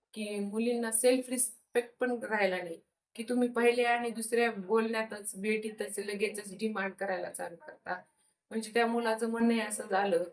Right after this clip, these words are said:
की, "माझ्याकडे काही कम-, कमी नाहीये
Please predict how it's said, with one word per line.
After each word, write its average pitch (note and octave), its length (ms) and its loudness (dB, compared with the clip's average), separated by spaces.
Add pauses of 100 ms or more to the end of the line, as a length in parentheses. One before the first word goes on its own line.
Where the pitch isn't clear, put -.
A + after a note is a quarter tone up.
(380)
की, A#3+ 60 -6
"माझ्याकडे A#3 420 2
काही A#3+ 200 6
कम-, A3 480 0
कमी A#3+ 260 6
नाहीये F#3+ 360 0